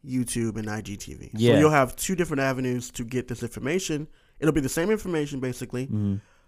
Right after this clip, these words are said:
Speaker 1: Um, and then what we'll also do further down the lines that we'll have on the, uh, the podcasting apps, we'll have an extended version, which is basically the full version of the podcast, nearly unedited, just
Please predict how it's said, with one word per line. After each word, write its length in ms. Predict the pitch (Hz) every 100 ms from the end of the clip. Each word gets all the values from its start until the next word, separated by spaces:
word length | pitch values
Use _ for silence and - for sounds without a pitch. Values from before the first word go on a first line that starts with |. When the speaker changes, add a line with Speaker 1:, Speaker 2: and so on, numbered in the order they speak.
| _ -
Speaker 1:
Um, 240 | 131 127
and 120 | 135
then 140 | 143 143
what 100 | 139
we'll 100 | 135
also 320 | 160 - 135
do 260 | 120 120 120 _ _ _ _
further 260 | - 147 131
down 140 | 127 127
the 60 |
lines 240 | 120 123 117
that 160 | 110
we'll 140 | 113 123
have 340 | 120 113 113 -
on 440 | 127 131 123 120 107
the, 260 | 117 117 104
uh, 260 | 95 95 - -
the 80 | -
podcasting 680 | - 131 131 127 123 120 -
apps, 360 | 123 180 - - _ - - -
we'll 100 | 139
have 260 | 143 135 - 120
an 140 | 127
extended 460 | 123 - 160 160 160
version, 400 | 139 123 127 117
which 160 | 113 120
is 160 | 113
basically 600 | - - 131 - 123 117 - _ -
the 120 | 123
full 400 | - 175 196 220
version 320 | 196 185 170
of 0 |
the 60 | 165
podcast, 520 | 151 123 110 95 - - - _ _ _
nearly 360 | 127 131 151 147
unedited, 640 | 104 160 151 139 139 139 _ _ _ _ _ _
just 460 | - 131 131 -